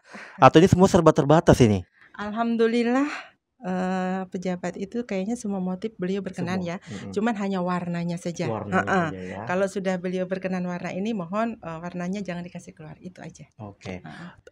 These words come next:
Speaker 2: Terakhir saya mau tanyakan, Mbak,
Speaker 1: Iya.
Speaker 2: berapa karyawan yang dipekerjakan di sini?
Speaker 1: Oh, di karyawan di sini ya. Eh, Susi Collection kalau ada di Malino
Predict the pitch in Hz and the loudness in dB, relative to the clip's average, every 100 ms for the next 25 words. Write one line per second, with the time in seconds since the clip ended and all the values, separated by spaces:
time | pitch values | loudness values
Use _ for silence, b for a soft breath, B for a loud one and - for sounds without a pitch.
0 | - 135 135 123 120 117 113 107 110 101 | 2 4 6 4 2 0 -2 0 0 -2
1 | 98 - 110 107 113 - 104 107 101 104 | -4 -4 -2 0 -2 -2 -4 -2 -2 -4
2 | 98 - - 98 98 101 92 107 101 95 | -6 -10 -4 0 2 0 -2 -4 -6 -8
3 | 202 233 294 - - 196 190 190 190 185 | -10 -10 -10 -12 -12 -4 0 2 2 0
4 | 202 196 170 180 B B B 202 208 214 | 0 0 0 -4 B B B 2 4 4
5 | 214 214 226 240 226 220 226 226 254 262 | 2 0 -2 0 2 2 0 -2 0 4
6 | 277 269 208 208 196 196 190 190 190 185 | 4 2 0 0 -2 -2 -2 -2 -2 -2
7 | 175 170 160 175 247 | -2 -4 -4 -4 -4